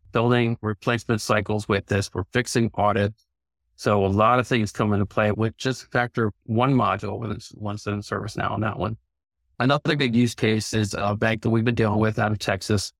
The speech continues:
They've been, again, a vulnerability response has been a big thing for them. Visibility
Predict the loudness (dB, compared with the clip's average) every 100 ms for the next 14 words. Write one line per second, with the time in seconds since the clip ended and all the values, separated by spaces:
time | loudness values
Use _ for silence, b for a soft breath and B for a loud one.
0 | _ 0 2 4 2 2 0 2 4 2
1 | 2 0 2 2 2 2 2 0 0 0
2 | 0 0 0 -2 -2 0 0 0 -4 -2
3 | -2 0 0 2 2 0 0 -4